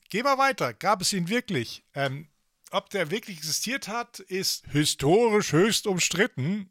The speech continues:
Also, ich denke mal, wortwörtlich wird ihn wahrscheinlich keiner verteidigen.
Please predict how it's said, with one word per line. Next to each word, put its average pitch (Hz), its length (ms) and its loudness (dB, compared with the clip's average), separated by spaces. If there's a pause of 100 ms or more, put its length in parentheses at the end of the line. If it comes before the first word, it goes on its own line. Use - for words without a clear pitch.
Also, 139 460 0 (340)
ich 131 120 -12
denke 190 200 -6
mal, 147 220 -2
wortwörtlich 147 560 -2
wird 165 140 -10
ihn 143 80 -8
wahrscheinlich 135 400 -6
keiner 180 240 -2
verteidigen. 139 640 -6